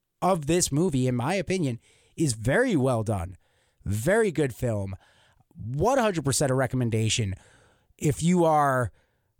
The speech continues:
a fan of the original films, this is must-see because this is Ghostbusters three. This is the film you've been waiting for. If you are somebody that is not really familiar with the Ghostbusters,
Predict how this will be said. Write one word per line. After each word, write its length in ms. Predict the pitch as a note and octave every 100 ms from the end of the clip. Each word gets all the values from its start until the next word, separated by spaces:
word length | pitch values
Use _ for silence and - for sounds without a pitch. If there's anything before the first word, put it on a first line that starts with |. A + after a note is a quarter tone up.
| _ -
a 80 |
fan 340 | - - G#3 B3+
of 80 | G3+
the 140 | G#3
original 400 | E3+ D#3 D3+ C3+
films, 520 | D3 B2+ A#2+ A2+ -
this 300 | A#2+ D3+ C#3
is 380 | D3 C3+ A#2+ G#2
must-see 800 | A#2+ B2 D3+ D#3+ - D3 D2 - _ _ _ _ _ _ _
because 340 | C3 B2 C#3+ A2
this 260 | F3+ -
is 280 | F3 E3 C3
Ghostbusters 720 | A2 D#3 C3+ D3 B2 C3+ A2
three. 180 | A#2 F2+
This 240 | G2 C3
is 300 | C#3 A2 - _
the 340 | - A#2+ C3 B2+
film 300 | E3+ F#3 F3
you've 100 | D#3
been 140 | D3+
waiting 320 | C#3+ A#2 G#2
for. 320 | - F2+ G2+ - _ _ _ _ _ _ _ _ _ _
If 420 | - F3+ F3 - -
you 360 | D3+ D#3+ F#3+ F#3
are 720 | F3 E3 D#3+ D3+ D3 C#3+ C#3+
somebody 460 | - F#3 E3+ D#3+ D3
that 240 | C#3 C3
is 160 | A2+ A#2
not 160 | G#2+
really 240 | A#2 G2 G#2+
familiar 420 | G2+ G#3 E4 C#4+
with 120 | F3
the 40 |
Ghostbusters, 920 | C3 B2 - A2 G2+ - G2+ G2+ G2+